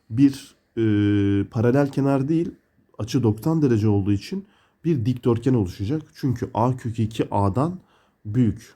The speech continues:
Aynı metodu burada da yapalım. Bakın, kenarlara paraleller çizelim. Şimdi ben A ikiye paralel çiziyorum.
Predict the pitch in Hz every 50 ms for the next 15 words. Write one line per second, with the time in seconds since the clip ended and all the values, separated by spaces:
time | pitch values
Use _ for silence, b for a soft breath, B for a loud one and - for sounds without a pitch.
0 | _ _ - 151 180 190 190 180 170 170 156 151 156 151 - 156 147 160 170 156
1 | 151 151 143 160 165 160 127 113 117 98 101 107 104 120 123 120 104 90 78 b
2 | b b b b b b b _ _ - 117 113 127 127 131 131 135 143 156 175
3 | 175 175 - - 131 127 131 127 135 131 135 143 143 143 - - 104 98 92 92
4 | - 160 - _ b b b b b _ - 131 123 135 139 - - _ - 107
5 | 104 104 107 107 107 107 - 135 143 151 147 - 135 127 131 135 139 143 143 -
6 | - 107 98 101 95 92 110 127